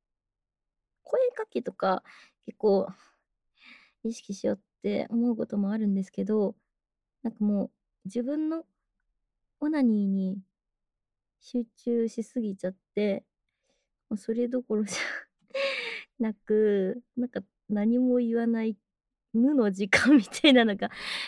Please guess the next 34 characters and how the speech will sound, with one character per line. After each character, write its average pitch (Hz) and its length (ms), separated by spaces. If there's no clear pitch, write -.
え 202 80
ー、 190 60
結 190 200
構 - 80
あ 165 40
っ 175 100
た 175 100
と - 180
思 175 120
う 175 40
ん 175 80
で 170 80
す - 80
け - 140
ど、 - 360
そ - 140
れ 208 160
が 208 240
印 196 200
象 220 120
的 - 240
と - 140
い 214 160
う - 20
か、 - 220
な 214 60
ん - 20
か - 140
め 185 100
ち - 80
ゃ 202 60
く - 100
ち - 140
ゃ、 233 120